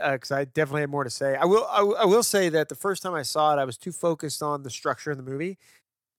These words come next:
and, and taking in the story and things like that.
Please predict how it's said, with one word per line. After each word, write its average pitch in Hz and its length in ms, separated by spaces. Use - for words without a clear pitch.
and, 160 200
and 139 240
taking 151 340
in 139 100
the 127 60
story 156 640
and 127 120
things 135 200
like 127 160
that. 135 360